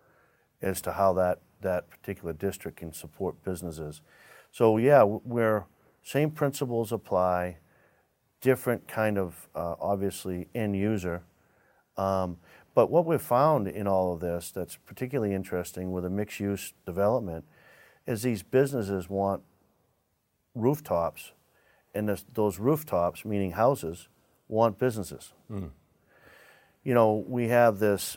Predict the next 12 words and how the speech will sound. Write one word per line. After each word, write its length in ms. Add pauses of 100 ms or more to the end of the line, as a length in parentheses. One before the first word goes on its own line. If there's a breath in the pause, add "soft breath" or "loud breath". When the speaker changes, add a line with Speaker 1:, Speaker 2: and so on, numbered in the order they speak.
(160)
Speaker 1:
um, 420 (640)
Speaker 2:
It 60
makes 280
sense. 500
Speaker 1:
It 160
does 240
make 200
sense, 360
and 80
it's, 200
it's, 240 (340 soft breath)
it's, 340